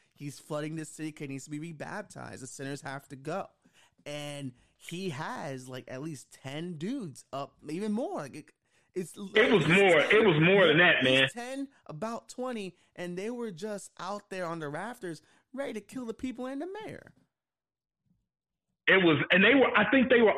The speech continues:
Speaker 2: all around though. They were some
Speaker 1: Yeah.
Speaker 2: on the ground level, like
Speaker 1: Yeah.
Speaker 2: they, and that, and that's the scary part, right? And, and that you go, "Wait, how many people?" Like you said, that when you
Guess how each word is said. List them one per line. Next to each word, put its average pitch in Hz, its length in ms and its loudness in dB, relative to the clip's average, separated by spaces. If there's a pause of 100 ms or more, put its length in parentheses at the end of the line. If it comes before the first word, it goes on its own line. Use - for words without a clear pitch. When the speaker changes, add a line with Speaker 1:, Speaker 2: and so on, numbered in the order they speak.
Speaker 2:
all 170 300 6
around 165 340 6
though. 131 100 6
They 147 140 6
were 151 180 2
some 175 180 6
Speaker 1:
Yeah. 165 60 4
Speaker 2:
on 147 60 4
the 131 80 4
ground 190 400 4
level, 185 260 6
like 175 220 6 (180)
Speaker 1:
Yeah. 127 280 -10
Speaker 2:
they, 208 240 6
and 208 100 8
that, 220 160 6
and 208 160 6
that's 220 220 6
the 214 160 6
scary 277 360 6
part, 165 240 2
right? 180 220 6 (100)
And, 202 220 6
and 202 140 6
that 202 180 6
you 202 80 4
go, 185 220 6
"Wait, 196 240 4 (420)
how 262 260 6
many 262 280 8
people?" 226 160 4
Like 214 180 6
you 339 260 6
said, 147 220 6 (420)
that 254 120 6 (160)
when 240 100 8
you 233 80 8